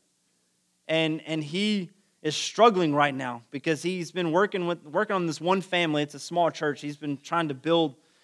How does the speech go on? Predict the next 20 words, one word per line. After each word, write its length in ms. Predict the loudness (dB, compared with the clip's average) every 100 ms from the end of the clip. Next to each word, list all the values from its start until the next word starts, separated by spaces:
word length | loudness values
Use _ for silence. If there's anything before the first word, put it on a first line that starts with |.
| _
and, 120 | -6
and 160 | -4 0
get 140 | 0
people 240 | 2 -2 -4
to 100 | -4
come 200 | -2 -2
to 60 |
the 80 | -4
church. 380 | -2 0 0 -2
And 100 | -2
one 80 | 0
of 60 |
these 120 | 0 -2
families 540 | -2 -2 0 -2 -4 _ _ 0
that, 360 | 2 2 _
that 160 | -2 -2
he 120 | -2
keeps 380 | -10 -10 -10 -4
working 380 | 0 0 0 0
with 280 | 0 -2